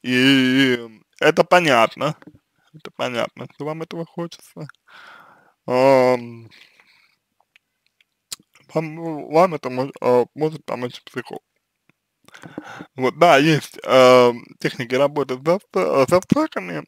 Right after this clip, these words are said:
различ-, различные, безусловно,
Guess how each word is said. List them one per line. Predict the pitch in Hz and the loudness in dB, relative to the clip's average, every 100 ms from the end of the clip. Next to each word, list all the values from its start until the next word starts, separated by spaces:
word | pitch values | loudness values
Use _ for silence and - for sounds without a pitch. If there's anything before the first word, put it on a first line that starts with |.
| - | -10
различ-, | - 147 147 151 143 147 - | -2 -2 -2 -8 -8 -10 -8
различные, | 143 143 147 143 - 139 127 | -2 -4 -4 -12 -12 -12 -12
безусловно, | 123 131 127 - 139 123 117 - | -10 -12 -10 -10 -8 -8 -12 -18